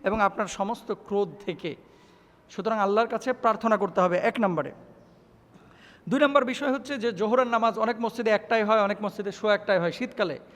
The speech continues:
আর গরমকালে আপনারা জোহরের নামাজটা পড়বেন দেড়টা বা পৌনে দুইটায়। মানে রাসূল সাল্লাল্লাহু আলাইহি ওয়াসাল্লাম একটু দেরিতে গরমকালে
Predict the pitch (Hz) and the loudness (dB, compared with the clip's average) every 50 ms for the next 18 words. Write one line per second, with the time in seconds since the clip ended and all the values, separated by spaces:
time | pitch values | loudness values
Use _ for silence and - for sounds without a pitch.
0 | - - - - - - - _ - 170 175 170 170 170 156 160 - 165 190 214 | -20 -20 -20 -20 -20 -20 -8 _ 4 6 8 8 6 6 2 -2 0 4 8 8
1 | 240 269 - - 277 262 262 254 - 233 240 233 220 190 220 220 247 240 214 214 | 8 8 8 4 4 6 6 4 4 4 4 4 4 2 2 2 2 4 4 4
2 | 220 226 214 240 226 196 220 208 208 220 190 185 202 202 202 - 254 247 226 214 | 2 2 0 0 0 0 0 0 0 0 4 4 4 4 4 2 4 4 6 4
3 | 185 214 214 208 180 190 170 - 170 147 131 - - - - - - - - - | 4 4 0 2 0 0 0 0 -4 -6 -6 -10 -16 -20 -20 -20 -20 -18 -10 2
4 | 185 202 214 233 226 214 - - 220 220 - 269 233 226 220 226 233 220 233 233 | 4 6 6 8 8 6 6 4 0 2 4 6 6 6 8 8 8 8 8 8
5 | 226 233 220 226 240 233 226 220 214 - 262 277 339 349 - - - - - - | 8 8 6 6 4 4 4 2 0 2 2 2 2 2 -2 -10 -18 -20 -16 -12
6 | - 143 143 247 302 330 320 - 262 233 240 240 240 233 226 226 220 262 320 | -6 2 4 6 6 6 6 4 4 6 6 6 6 4 2 4 4 4 4